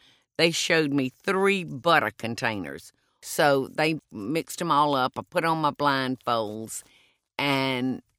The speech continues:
he gave me my first spoonful, and I said, "No, that's margarine." He gave me my second spoonful. I said, "No,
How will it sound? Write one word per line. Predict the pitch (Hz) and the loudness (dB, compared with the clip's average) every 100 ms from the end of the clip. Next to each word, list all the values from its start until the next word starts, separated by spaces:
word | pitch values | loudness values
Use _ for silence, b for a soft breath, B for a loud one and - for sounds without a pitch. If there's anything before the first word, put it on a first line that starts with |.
| _ | _
he | - 139 147 | -12 -8 -6
gave | 147 135 131 | -2 0 0
me | 135 | -2
my | 131 135 | -2 -2
first | 131 156 151 147 | -2 0 -2 -2
spoonful, | - 143 143 139 135 131 131 117 127 135 _ _ _ _ | -8 -4 -2 -2 -4 -4 -2 -2 -4 -8 _ _ _ _
and | - 139 | -6 -4
I | 135 | -4
said, | - 135 120 - - | -6 -6 -8 -10 -8
"No, | 139 143 143 139 139 135 - | -6 -4 -4 -4 -4 -8 -8
that's | 139 151 - | -6 -6 -4
margarine." | 143 127 120 113 - 104 120 127 _ _ _ _ | -2 -2 -2 -6 -10 -12 -10 -12 _ _ _ _
He | 151 | -10
gave | 143 147 | -2 -2
me | 147 | 0
my | 139 123 | -2 -2
second | 135 - - 208 - - | -4 -2 2 2 0 -6
spoonful. | - 151 143 135 - 123 113 107 127 - _ _ _ _ _ | -8 -4 -2 -2 -2 -4 -2 -6 -8 -12 _ _ _ _ _
I | - | -14
said, | 160 - 147 | -12 -8 -6
"No, | 160 170 175 170 165 147 | -4 -2 0 0 -2 -4